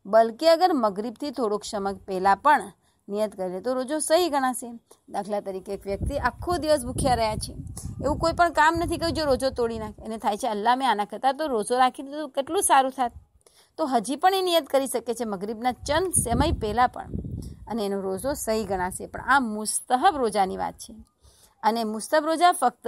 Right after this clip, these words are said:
એ લોકો રાખી શકે છે જે લોકોના જિમ્મે કોઈ પણ કઝા રોજો ન હોય. અઝીઝાની ગ્રામી,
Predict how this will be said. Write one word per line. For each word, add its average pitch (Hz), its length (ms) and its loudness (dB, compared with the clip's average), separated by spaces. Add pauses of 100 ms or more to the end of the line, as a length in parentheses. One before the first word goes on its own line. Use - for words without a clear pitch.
(140)
એ 311 160 4
લોકો 339 240 4
રાખી 311 320 4
શકે 262 320 -2
છે 247 160 -4 (420)
જે 214 120 -2
લોકોના 196 400 -4
જિમ્મે 202 420 -4 (760)
કોઈ 339 340 4
પણ 202 500 -2 (840)
કઝા 202 420 4
રોજો 202 380 -2 (540)
ન 202 140 -4 (120)
હોય. 175 340 -10 (440)
અઝીઝાની 208 520 0
ગ્રામી, 185 580 -2